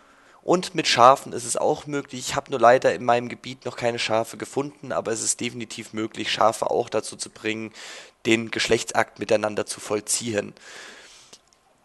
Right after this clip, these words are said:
Um die Tiere einzufangen, benötigt ihr auch einfach nur Heu. Das müsst ihr denen vor die Schnauze halten und sie werden euch auf Schritt und Tritt bis ins Gatter folgen, bis ihr sie einsperren könnt.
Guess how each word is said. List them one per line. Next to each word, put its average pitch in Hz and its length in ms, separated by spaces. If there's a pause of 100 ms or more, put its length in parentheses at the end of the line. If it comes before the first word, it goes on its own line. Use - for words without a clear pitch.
Um 185 180
die 185 120
Tiere 147 300
einzufangen, 165 580
benötigt 147 420
ihr 110 120
auch 165 200
einfach 151 380
nur 120 200
Heu. 175 280
Das 151 180
müsst 143 240
ihr 123 60
denen 123 180
vor 123 140
die 120 80
Schnauze 160 420
halten 143 560
und 117 260
sie 120 120
werden 120 240
euch 127 180
auf 120 80
Schritt - 300
und 151 120
Tritt 139 300
bis 147 160
ins 139 180
Gatter 127 280
folgen, 131 460
bis 135 160
ihr 123 60
sie 110 140
einsperren 123 600
könnt. 139 460